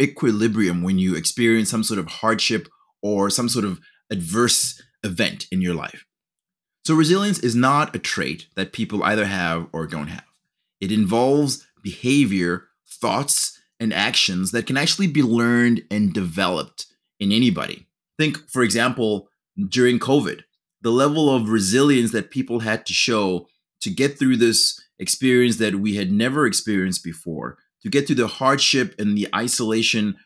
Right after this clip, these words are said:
of not being able to see your friends, your family, your coworkers, of seeing loved ones, experienced this very difficult time. So with this example of covid,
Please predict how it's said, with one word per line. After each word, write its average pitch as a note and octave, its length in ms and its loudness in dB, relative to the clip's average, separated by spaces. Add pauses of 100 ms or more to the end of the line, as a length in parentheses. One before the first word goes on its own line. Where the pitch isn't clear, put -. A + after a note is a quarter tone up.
(180)
of F#2+ 460 -2
not A2+ 260 0
being A#2 200 0
able G#2+ 260 0
to - 180 -8
see G2+ 280 -2
your F#2 160 0
friends, A#2+ 440 0
your F#2+ 120 -2
family, A2 420 0
your F2 100 -2
coworkers, G#2+ 840 -2 (260)
of F#2 200 -6
seeing A2 300 0
loved G#2+ 280 -2
ones, G#2+ 640 -2 (280)
experienced A#2+ 640 2
this G2+ 140 -4
very A#2+ 560 0
difficult A#2+ 560 -4
time. G2 460 -2 (460)
So C#3+ 120 2
with D3 100 6
this F3+ 120 2
example D3 400 0
of G#2+ 100 -4
covid, C3 400 -2